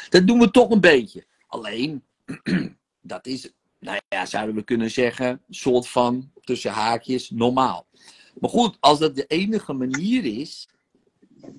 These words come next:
dan wordt het een beetje problematisch, hè? Dus stel je voor, het is de enige manier voor mij om goedkeuring te krijgen, is zorgen voor, hè, bijvoorbeeld. Ja, dan wordt het problematisch. Ja, in het begin niet, maar op een gegeven moment word je ouder. Denk je, ja,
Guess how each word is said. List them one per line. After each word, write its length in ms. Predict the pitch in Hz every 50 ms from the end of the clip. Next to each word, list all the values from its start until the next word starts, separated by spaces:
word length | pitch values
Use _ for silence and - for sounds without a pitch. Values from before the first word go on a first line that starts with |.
| - - _ - _ - - _
dan 380 | - 101 95 - 160 185 214 104 95 _ _ _ _ - -
wordt 200 | 107 101 92 -
het 160 | - - - -
een 140 | - 95 95
beetje 280 | 101 104 104 101 -
problematisch, 720 | - - 120 113 110 117 120 135 151 156 131 107 - 85 -
hè? 120 | 98 101
Dus 140 | 110 113 110
stel 160 | - 127 123
je 100 | 117 117
voor, 160 | - - 113
het 120 | 107 95 104
is 100 | 101 98
de 140 | - - _
enige 440 | - 160 180 214 226 220 202 - 180
manier 460 | 147 139 139 135 127 120 113 107 101 _ _ _ _ _ _ _ _ _ _ _
voor 180 | - - 120 120
mij 220 | 120 110 107 104
om 160 | 85 92 101
goedkeuring 520 | - - - 180 180 - 170 156 147 143 139
te 60 | 143
krijgen, 460 | 143 - 135 127 127 127 - - 123
is 260 | 123 120 113 - -
zorgen 400 | - 131 127 123 117 - - 202
voor, 680 | - - - 202 202 180 123 101 113 143 175 190 185 - _ _ _ _ _ _ _ _ _ _ _ _ _ _ _ _ _ _
hè, 140 | _ - 98
bijvoorbeeld. 720 | 123 127 110 - 80 71 76 85 90 117 151 - - - _ _ _ _ _ _ _ _
Ja, 240 | - - - 92 -
dan 300 | 95 - 135 165 196 185
wordt 200 | 135 110 95 -
het 100 | 110 -
problematisch. 800 | - 120 110 104 104 110 113 123 143 160 175 185 - 147 113
Ja, 80 | - 113
in 60 | 95 101
het 80 | 104
begin 340 | 110 117 - - 151 185 196
niet, 380 | 147 107 101 131 170 170 - -
maar 220 | 110 110 113 113
op 20 | 107
een 120 | 101 -
gegeven 100 | - 120 117
moment 140 | 117 107 90
word 120 | 95 92
je 100 | 92 -
ouder. 460 | 101 113 131 143 160 160 160 170 165
Denk 180 | - 104 - _
je, 60 | -
ja, 60 | 110